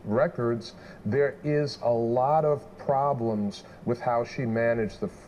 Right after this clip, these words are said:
managed the Fruit Belt Land Trust.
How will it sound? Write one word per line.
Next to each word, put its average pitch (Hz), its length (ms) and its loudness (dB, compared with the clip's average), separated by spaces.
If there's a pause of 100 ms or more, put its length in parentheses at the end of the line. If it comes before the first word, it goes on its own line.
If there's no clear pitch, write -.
managed 117 560 0
the 104 80 -2
Fruit 120 340 0
Belt 104 320 2 (220)
Land 117 340 2
Trust. - 460 -2